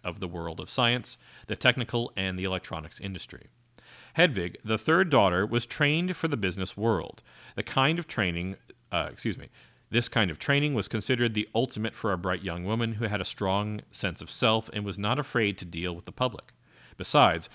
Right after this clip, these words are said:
by the time her turn came for higher education, the funds were not as available as for the others. In later years in Estero, she delighted in deciph-, deciphering German language shorthand.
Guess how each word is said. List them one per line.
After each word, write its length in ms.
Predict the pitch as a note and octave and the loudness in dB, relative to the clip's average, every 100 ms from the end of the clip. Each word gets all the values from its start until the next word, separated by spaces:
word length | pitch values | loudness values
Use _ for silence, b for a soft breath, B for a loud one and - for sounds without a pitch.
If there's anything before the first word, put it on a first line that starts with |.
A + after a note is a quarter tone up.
| B | B
by 80 | - | -2
the 120 | A2+ | 0
time 340 | B2 C#3+ D#3+ F#3 | 2 2 2 2
her 160 | F3 | 0
turn 340 | - - C3+ A#2+ | 0 0 0 0
came 300 | - A2+ G#2 | 0 0 0
for 120 | F2+ | -4
higher 220 | G2 F#2+ | 0 0
education, 720 | F2 E2+ - D3 D3+ D#3 D3 - | 0 -6 -2 0 0 -4 -8 -8
the 80 | C3+ | -4
funds 340 | - D3 D#3+ | 2 2 2
were 80 | D#3+ | 0
not 340 | B2+ G#2 F2 | 2 2 0
as 160 | G2 F#2 | -2 -4
available 520 | F2 G#2 G#2 G#2+ G#2+ | -2 0 0 -2 -4
as 180 | E2+ E2 | -4 -6
for 140 | - F2 | -8 -8
the 140 | D2+ | -4
others. 440 | G#2 C2+ - - - _ _ _ _ _ _ _ - | -6 -6 -12 -18 -18 _ _ _ _ _ _ _ -6
In 140 | A#2 A#2 | -2 2
later 320 | B2+ G3+ G#3 | 2 2 2
years 460 | A2+ G2+ E2 F2 | 2 2 2 -2
in 80 | F#2 | -2
Estero, 500 | F#2 - C3 B2 C3 B B B | -4 0 4 4 2 B B B
she 160 | D3 | 0
delighted 420 | C3+ B2+ C#3+ F3+ | 2 4 4 4
in 140 | E3 D#3+ | -2 -2
deciph-, 440 | D#3 - F2+ - - | -2 -2 -4 -6 -10
deciphering 720 | G#2+ G#2+ A#2 A2 - D2+ D#2 - F#2+ | -4 0 2 0 -2 -8 -8 -12 -8
German 440 | G#2+ A#2 C#3+ C3+ | -4 -2 0 -2
language 340 | F2+ F2 E2+ | -2 -2 -6
shorthand. 600 | - C3 C3 - D2+ - | -4 -4 -4 -4 -12 -14